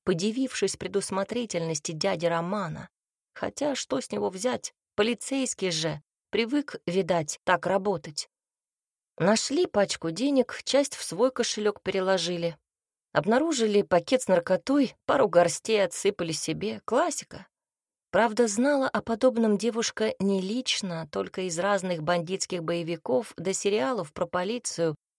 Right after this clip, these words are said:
показываемых на канале Хрен Т В. "Не тебя", терпеливо произнёс парень, "а тех, кто магов убил.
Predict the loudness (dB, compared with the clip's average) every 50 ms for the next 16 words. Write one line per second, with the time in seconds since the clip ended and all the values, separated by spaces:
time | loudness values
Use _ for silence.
0 | _ _ _ 2 2 4 6 4 2 4 4 4 6 6 4 4 4 2 0 -2
1 | -2 -2 -2 0 0 -2 0 0 0 0 0 -2 -2 -2 -2 -2 -2 -2 -4 -6
2 | -6 -4 -4 -4 -4 -6 -8 _ _ _ _ _ _ _ _ _ _ _ _ _
3 | -2 2 4 6 6 6 4 2 0 -2 -2 0 2 2 2 4 2 0 -2 -2
4 | -4 -6 -8 _ _ _ _ _ _ 2 4 4 4 2 0 -2 -2 0 -2 -2
5 | 0 0 0 0 2 0 0 -2 -2 -6 -4 -2 0 0 0 -2 -2 -4 -4 -6
6 | -6 -6 -8 -6 -4 -4 -4 -4 -4 -8 -14 -16 -8 0 2 4 4 6 6 4
7 | 4 4 4 4 4 4 2 2 2 -2 0 0 0 0 0 0 2 2 0 0